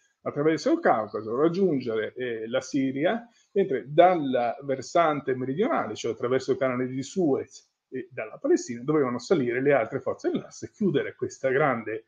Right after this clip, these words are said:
tenaglia e, se vedete, tagliare le vie principali di rifornimento dal Caspio al,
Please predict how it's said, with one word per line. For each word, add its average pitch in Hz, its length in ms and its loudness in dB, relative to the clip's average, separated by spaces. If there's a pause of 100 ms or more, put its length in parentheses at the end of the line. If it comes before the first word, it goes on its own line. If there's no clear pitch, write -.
(960)
tenaglia 185 760 2
e, 240 220 0
se - 180 4
vedete, 185 580 6 (720)
tagliare 147 880 6 (880)
le 160 160 2
vie 185 220 4
principali 147 560 0
di 139 80 -6
rifornimento 135 1200 0 (840)
dal 151 680 6
Caspio 139 1000 2
al, 139 680 4